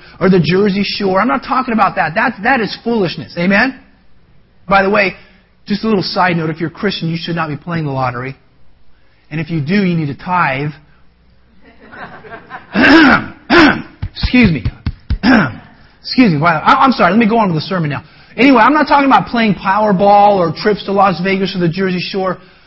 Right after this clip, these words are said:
You see, I, I believe we've been brainwashed too long by the world trying to live a safe life. Yeah, how many times you see something risk-free? Try it with no risk, right? Buy, buy now, you know, all that, there's all this risk-free, try it.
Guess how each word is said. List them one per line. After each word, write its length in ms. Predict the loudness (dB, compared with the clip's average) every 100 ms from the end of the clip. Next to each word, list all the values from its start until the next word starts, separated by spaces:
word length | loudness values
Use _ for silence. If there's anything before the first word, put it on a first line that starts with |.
| _ -2
You 100 | 0
see, 420 | 4 4 2 -4
I, 360 | 0 0 2 0
I 60 | 2
believe 380 | 2 4 4
we've 200 | 4 2
been 180 | 2 2
brainwashed 920 | 0 0 0 0 2 0 -2 -10 -6
too 120 | -2
long 520 | 0 2 2 0 -4 -10 _
by 180 | 0 2
the 180 | 2 2
world 360 | 2 2 2 -2 -12 _
trying 300 | -10 -4 -2
to 80 | 0
live 160 | 2 0
a 40 |
safe 380 | -4 -6 -6 -4
life. 320 | -6 -6 -8 _ -20 -20 -20 -6
Yeah, 180 | -2 0
how 80 | 2
many 160 | 0
times 220 | 2 2
you 60 | 2
see 160 | 0 -2
something 360 | -2 -4 -2
risk-free? 640 | 0 0 -2 -10 -6 -6 -8
Try 240 | -4 -4
it 40 | -2
with 80 |
no 140 | -4 -4
risk, 200 | -6 -4
right? 320 | -2 -2 -4 _ _ _ _ _ _ _ _ -4
Buy, 260 | 2 4 4 0 2
buy 280 | 2 2 2
now, 400 | 0 2 0 0
you 100 | -2
know, 100 | -2
all 360 | -2 0 -2
that, 160 | -2 0
there's 200 | 0 2
all 180 | 2 2
this 160 | 0 0
risk-free, 480 | 0 -2 -4 -2
try 400 | -2 0 0
it. 60 | 0